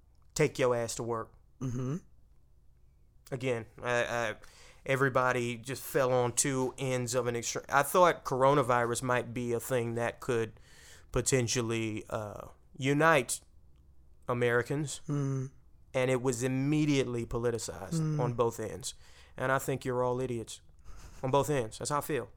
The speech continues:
Speaker 1: I don't, I don't have respect for extremism. It's lazy.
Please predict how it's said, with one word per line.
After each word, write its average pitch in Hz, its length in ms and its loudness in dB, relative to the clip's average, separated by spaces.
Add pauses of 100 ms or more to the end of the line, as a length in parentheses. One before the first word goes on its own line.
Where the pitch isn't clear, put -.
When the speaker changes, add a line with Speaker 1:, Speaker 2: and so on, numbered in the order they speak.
(640)
Speaker 1:
I 123 120 -2
don't, 127 260 0
I 127 60 0
don't 127 140 2
have 131 380 2
respect 123 520 0
for 120 220 -4
extremism. 117 680 -4 (200)
It's 135 160 -4
lazy. 123 440 -2